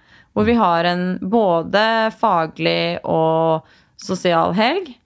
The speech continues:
med kanskje fokus på det faglige, fordi vi ønsker jo, vi i neste generasjon ønsker jo å lære mest mulig om bedriften og, eh, og om eierskapet. Eh, men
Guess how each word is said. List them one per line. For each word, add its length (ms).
med 360
kanskje 340
fokus 480
på 220
det 100
faglige, 460
fordi 240
vi 80
ønsker 460
jo, 80
vi 140
i 20
neste 340
generasjon 460
ønsker 320
jo 60
å 40
lære 460
mest 320
mulig 320
om 240
bedriften 720
og, 480
eh, 720
og 800
om 240
eierskapet. 800
Eh, 960
men 220